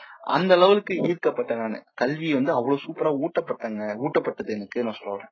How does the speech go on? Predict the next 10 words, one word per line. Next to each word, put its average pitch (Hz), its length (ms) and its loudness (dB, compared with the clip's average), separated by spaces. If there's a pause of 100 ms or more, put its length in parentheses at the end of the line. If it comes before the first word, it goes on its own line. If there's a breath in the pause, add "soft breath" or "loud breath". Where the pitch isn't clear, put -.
(100)
அந்த 131 220 6
லெவலுக்கு 151 320 2
எனக்கு 113 240 -4
நிறைய 123 340 0
ஃபார்மேட்ல 156 460 6
கலை 135 280 0
வடிவமே 139 440 0
இப்படி, 135 400 0 (260)
இப்படி 127 240 0
இருக்கும், 123 340 0